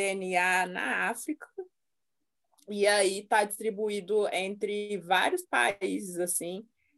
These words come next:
é, Nigéria, é, Gabão e vários outros que, assim, que eu não tinha nem conhecimento e tal, sabe? É, não sabia absolutamente nada.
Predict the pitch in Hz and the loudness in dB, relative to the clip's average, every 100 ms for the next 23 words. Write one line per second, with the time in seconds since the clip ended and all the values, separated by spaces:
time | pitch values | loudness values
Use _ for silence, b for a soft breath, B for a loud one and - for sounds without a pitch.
0 | _ - 185 185 170 180 196 202 165 180 | _ 0 6 8 8 6 0 -2 4 6
1 | 202 214 180 175 165 147 - 156 180 175 | 8 6 6 6 6 4 2 2 4 4
2 | 165 190 196 165 175 208 226 196 180 180 | 4 2 2 2 2 4 4 2 -6 -8
3 | 165 151 _ _ - 208 214 185 185 196 | -10 -10 _ _ -8 -4 -2 0 4 6
4 | 254 320 190 190 226 240 233 - - 214 | 6 2 2 2 2 0 -6 -8 -10 -6
5 | 220 214 214 - 214 190 180 - 196 190 | 0 2 2 0 0 -4 -8 -12 -8 -4
6 | 180 165 _ _ _ _ _ - 214 226 | -4 -6 _ _ _ _ _ 2 4 4
7 | 240 247 226 233 202 220 302 311 302 277 | 2 2 2 2 2 0 2 0 0 0
8 | 269 277 - 453 349 190 262 269 233 - | 2 2 0 0 -2 -2 -4 -4 -8 -4
9 | 180 165 262 - 185 202 240 180 160 - | 0 0 0 0 2 2 0 -2 -2 -2
10 | 160 151 147 151 - 165 175 202 175 170 | -2 0 -2 -4 -6 -6 -2 0 -2 -2
11 | 196 190 - 190 190 - 247 240 240 220 | 0 0 0 -4 -4 -2 -2 -2 -2 -4
12 | 214 - 269 330 160 175 240 | -6 -6 -4 -2 -4 -4 -6